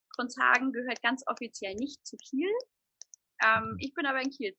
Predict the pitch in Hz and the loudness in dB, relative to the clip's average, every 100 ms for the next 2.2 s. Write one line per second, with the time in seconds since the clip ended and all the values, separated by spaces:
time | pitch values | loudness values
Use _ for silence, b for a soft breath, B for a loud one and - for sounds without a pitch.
0 | - 202 202 214 226 262 254 240 165 - | -6 -4 -2 -4 -6 -8 0 2 2 -2
1 | - - - 294 _ _ - - 214 160 | -12 -10 -10 -12 _ _ -10 -2 0 0
2 | 92 | -2